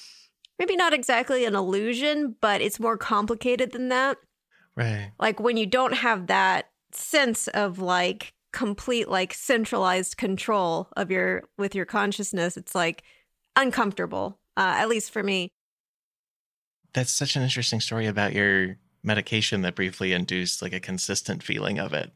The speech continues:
Speaker 2: over
Speaker 1: Yeah.
Speaker 2: long periods of time, 'cause we'll talk later in the show about some related phenomena. That, that one is probably one called déjà vécu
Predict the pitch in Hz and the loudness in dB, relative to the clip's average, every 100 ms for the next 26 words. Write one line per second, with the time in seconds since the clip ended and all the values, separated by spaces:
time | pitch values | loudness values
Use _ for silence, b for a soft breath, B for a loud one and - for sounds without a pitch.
0 | - 101 - 220 160 196 - 92 - - | -6 -4 0 2 2 0 -2 -4 -6 -8
1 | - - - - 101 - - - - 139 | -6 -4 -4 -4 -2 -2 -4 -6 -10 -6
2 | 104 98 113 101 - - _ 120 123 123 | -4 -2 0 0 -2 -14 _ -4 0 2
3 | 113 107 - 104 98 101 98 - 104 98 | 4 2 2 2 2 2 2 0 0 0
4 | 95 _ 113 107 120 139 143 - 160 160 | -4 _ -4 0 0 0 -2 -2 0 0
5 | 165 175 180 139 127 - 117 117 110 104 | 0 0 0 2 2 4 2 4 2 0
6 | - 113 113 113 107 107 107 - 107 98 | 2 2 4 2 2 2 2 2 2 2
7 | 101 - 101 98 98 95 95 104 - 160 | -2 2 2 4 2 2 2 2 0 0
8 | 165 180 196 | 0 0 -4